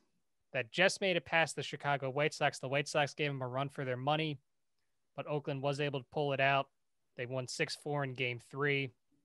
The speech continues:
Matt, th-, <sighs> so this is, I like Oakland in this series. I s-, I, I do think that this will be a close matchup. I do think that Houston might give Oakland some trouble. I don't think this is just gonna be a series where Oakland wins three oh.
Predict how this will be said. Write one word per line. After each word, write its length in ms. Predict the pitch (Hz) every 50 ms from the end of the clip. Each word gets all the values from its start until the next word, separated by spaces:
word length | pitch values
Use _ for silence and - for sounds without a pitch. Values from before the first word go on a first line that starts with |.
| _ _ _ _ _ _ _ _ _ _ _ _ _ _ _ _ _ _ _ _ _ _ _ _ _ _ _ _ _ _ _ _ _
Matt, 320 | 160 143 147 160 170 - -
th-, 120 | 202 - -
<sighs> 340 | 185 147 113 - - - _
so 200 | - - 160 147
this 240 | 151 185 202 -
is, 440 | - 220 185 156 143 135 131 - - _ _ _ _ _ _ _ _ _ _ _ _ _ _ _
I 120 | - 160 156
like 220 | 156 185 190 190 -
Oakland 340 | 175 175 165 - 185 170 165
in 60 | 160
this 160 | 156 160 151
series. 340 | - - 160 156 165 160 143
I 60 | 143
s-, 180 | 135 - - - -
I, 140 | 160 156 - _ -
I 100 | 170 160 151
do 240 | 135 175 190 196
think 200 | 190 - 208 175
that 100 | 165 160
this 180 | - 175 151 -
will 80 | 165 147
be 200 | 135 160 147 143
a 40 |
close 320 | 135 - - 147 143 139 -
matchup. 480 | - 127 120 123 - - 143 131 135 _ _ _ _ _ _ _ _ _ _ _ _ -
I 60 | 143
do 160 | 139 - 165 165
think 220 | - 175 160 -
that 120 | 170 147
Houston 400 | 123 143 151 147 - - 156 143
might 200 | 139 135 139 139
give 160 | - 147 131 135
Oakland 320 | 135 135 - - 139 -
some 120 | - 131
trouble. 500 | 123 - - 139 131 131 151 147 147 139 _ _ _
I 60 | -
don't 160 | 131 131 135 131
think 140 | 151 139
this 100 | - 135
is 80 | 131 127
just 180 | 143 135 - -
gonna 120 | 147 139
be 140 | 123 135 131
a 40 | 123
series 340 | - - 147 135 131 123
where 120 | 127 131 -
Oakland 320 | 143 139 - - 139 131
wins 220 | 131 131 131 - -
three 300 | - 139 135 127 123 123
oh. 260 | 127 131 135 143